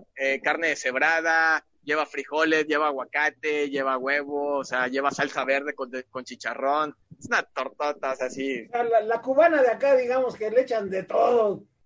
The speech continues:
Speaker 1: Pues,
Speaker 2: Te
Speaker 1: yo
Speaker 2: la
Speaker 1: creo.
Speaker 2: comes o te la comes, más o menos.
Speaker 1: Ándale. <laughs> Sí.
Speaker 2: Ah, qué padre. Amigos de Radio T-Rock, estamos en Rookers. Radio T-Rock, la única estación de rock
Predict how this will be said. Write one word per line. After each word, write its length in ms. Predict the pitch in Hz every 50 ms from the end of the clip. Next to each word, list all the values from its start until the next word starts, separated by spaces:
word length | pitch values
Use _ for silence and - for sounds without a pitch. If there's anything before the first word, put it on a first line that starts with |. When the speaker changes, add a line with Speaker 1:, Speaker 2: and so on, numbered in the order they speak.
| _ _ _
Speaker 1:
Pues, 260 | 175 185 190 190 175
Speaker 2:
Te 80 | 190 196 196
Speaker 1:
yo 100 | 214 220
Speaker 2:
la 60 | 208
Speaker 1:
creo. 180 | 233 226 233 220
Speaker 2:
comes 140 | 214 202 226
o 100 | - -
te 80 | 214 208
la 160 | 202 196 196
comes, 380 | 202 233 240 233 220 196 180 175
más 200 | 190 208 208 196
o 80 | 196
menos. 260 | 185 196 196 185 165 160
Speaker 1:
Ándale. 360 | 170 175 175 185 185 185 196 -
<laughs> 40 | - - - - - - - - - - _ _ - 226 - - 214 233 - 165
Sí. 120 | 180 208 - - - - - - - - - - - _ _ _ - 269
Speaker 2:
Ah, 160 | - - 311
qué 120 | - 269 277
padre. 500 | 277 294 294 285 269 262 - 233 190 - _ _ _ _
Amigos 340 | 247 254 294 302 285 285 269
de 80 | 269
Radio 300 | 262 262 247 247 247 247
T-Rock, 520 | - 294 277 262 269 277 285 277 - - - _ _ _ _ -
estamos 360 | 226 185 - 262 269 269 -
en 140 | 240 247 240
Rookers. 580 | 254 277 294 294 - 277 277 277 - - - _ _ _ _ _ _ _ _ -
Radio 220 | 226 233 240 240
T-Rock, 280 | 277 269 254 269 262 262
la 120 | 254 262
única 200 | 269 269 262 240
estación 380 | 233 - 226 214 - 247 254 247
de 140 | 240 233
rock 560 | 226 226 233 240 240 254 262 262 - - -